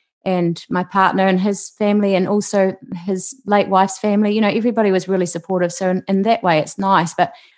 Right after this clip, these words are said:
a lot, a, a large number of people knew about my partner and,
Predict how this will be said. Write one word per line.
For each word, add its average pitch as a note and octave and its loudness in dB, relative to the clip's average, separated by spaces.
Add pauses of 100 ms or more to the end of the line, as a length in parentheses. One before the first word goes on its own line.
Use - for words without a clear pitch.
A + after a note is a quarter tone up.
(120)
a A#3 2
lot, A3+ 4
a, G3 2 (640)
a G#3 0
large A3+ 2
number G#3+ 2
of G3 -4
people G#3+ -2
knew F#3+ 0
about E3+ -2
my F3 -4
partner F3 -2
and, F3 -4